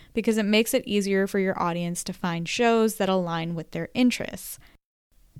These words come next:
For me, that process actually ended up being quite easy because I mentally right-clicked on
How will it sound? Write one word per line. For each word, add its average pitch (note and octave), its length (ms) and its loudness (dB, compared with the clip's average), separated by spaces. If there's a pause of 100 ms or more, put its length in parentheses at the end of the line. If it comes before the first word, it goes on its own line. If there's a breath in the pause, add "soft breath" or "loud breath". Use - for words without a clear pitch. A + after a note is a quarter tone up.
For A#3+ 240 4
me, C#4+ 420 4
that B3+ 240 4
process B3 520 0
actually G#3+ 440 0
ended G3 260 0
up F3+ 280 0
being F#3 260 -2
quite G#3 460 -2
easy F#3+ 800 0
because A#3 420 4
I A3+ 100 6
mentally A3+ 600 2
right-clicked G#3 880 0 (100)
on F#3+ 340 4